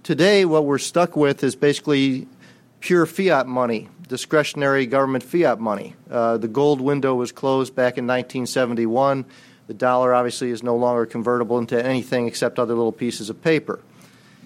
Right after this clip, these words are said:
Uh, so we benefit quite handsomely by having the dollar as an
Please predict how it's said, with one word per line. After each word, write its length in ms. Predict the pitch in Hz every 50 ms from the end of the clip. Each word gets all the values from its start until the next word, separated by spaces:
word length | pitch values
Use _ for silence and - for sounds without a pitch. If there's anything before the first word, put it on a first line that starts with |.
| - _ -
Uh, 320 | 117 117 117 117 117 -
so 220 | - - - 147 139
we 140 | 139 147 139
benefit 500 | 127 175 175 170 160 - 165 143 - -
quite 240 | - 156 156 147
handsomely 880 | 131 127 160 170 175 175 170 - 165 135 117 131 135 135 131 135 131 127 - - - - _ _
by 100 | - 131
having 280 | 131 147 147 135 143 135
the 80 | 127 117
dollar 400 | 107 139 139 139 139 139 135 131
as 100 | 120 131
an 140 | 131 120